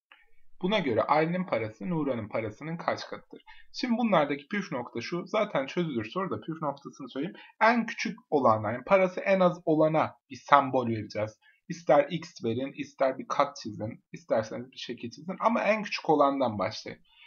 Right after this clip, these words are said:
Şimdi Aylin parası Handan'dan çok, Handan'ın parası da Nuran'ın yarısı. Öyleyse en düşük Handan. Handan'ı çizelim. Bir kat olsun Handan. Nuran onun yarı-, e, Nuran onun iki katıymış. Handan'ın parası Nuran'ın yarısıymış. Hemen Nuran'a iki kat çizdim.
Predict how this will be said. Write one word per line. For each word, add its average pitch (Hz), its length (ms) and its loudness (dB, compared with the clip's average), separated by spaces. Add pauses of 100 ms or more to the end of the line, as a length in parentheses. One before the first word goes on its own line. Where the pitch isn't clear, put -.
(140)
Şimdi 180 220 -4
Aylin 214 380 6
parası 175 340 6
Handan'dan 180 540 4
çok, - 320 -6 (220)
Handan'ın 175 480 2
parası 165 320 2
da 214 80 -2
Nuran'ın 190 440 4
yarısı. 117 380 -2
Öyleyse 175 360 0
en 190 280 2
düşük 170 320 -4
Handan. 107 340 0
Handan'ı 165 460 0
çizelim. 113 460 -6
Bir 226 120 -4
kat - 280 2
olsun - 320 -10
Handan. 107 400 -10 (460)
Nuran 220 440 2
onun 220 260 0
yarı-, 190 500 2
e, 127 380 -4 (100)
Nuran 185 460 0
onun 208 400 0
iki 190 200 -8
katıymış. 147 520 -2
Handan'ın 147 360 4
parası 117 380 -6
Nuran'ın 127 280 -4
yarısıymış. 151 600 -6
Hemen 190 300 4
Nuran'a 175 320 4
iki - 240 -6
kat 107 200 0
çizdim. - 480 -10